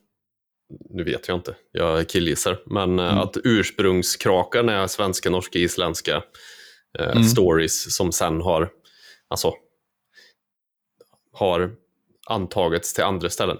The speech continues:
Speaker 1: Jag vet inte, men
Speaker 2: Ja.
Speaker 1: det är väl säkert så att det dyker upp på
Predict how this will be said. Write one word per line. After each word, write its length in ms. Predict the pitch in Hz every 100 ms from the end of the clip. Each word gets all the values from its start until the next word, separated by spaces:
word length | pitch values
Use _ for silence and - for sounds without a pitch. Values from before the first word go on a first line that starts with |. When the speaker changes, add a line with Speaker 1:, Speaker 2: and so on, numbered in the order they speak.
| - -
Speaker 1:
Jag 200 | 101 98
vet 260 | 90 -
inte, 240 | 98 - 85 _
men 260 | 101 95 90
Speaker 2:
Ja. 360 | 90 104 101 104 _
Speaker 1:
det 120 | 101
är 40 | 98
väl 120 | 98
säkert 340 | - 95 95
så 80 | 104
att 80 | 90
det 80 | 98
dyker 280 | 92 87 95
upp 180 | 85 -
på 340 | 85 87